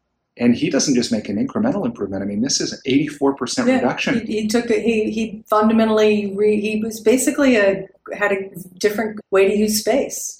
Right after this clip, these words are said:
Speaker 2: and,
Speaker 1: So cool.
Speaker 2: and took eighty plus percent out.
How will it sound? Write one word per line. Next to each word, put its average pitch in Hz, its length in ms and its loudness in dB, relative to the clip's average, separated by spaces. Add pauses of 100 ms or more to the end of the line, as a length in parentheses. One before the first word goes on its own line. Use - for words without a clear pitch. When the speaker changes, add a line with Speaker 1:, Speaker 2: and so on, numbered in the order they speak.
(100)
Speaker 2:
and, 196 140 2
Speaker 1:
So 196 100 0
cool. 196 80 -4
Speaker 2:
and 190 260 0
took 208 240 -4
eighty 196 380 2
plus 214 260 0
percent 196 460 0
out. 165 400 2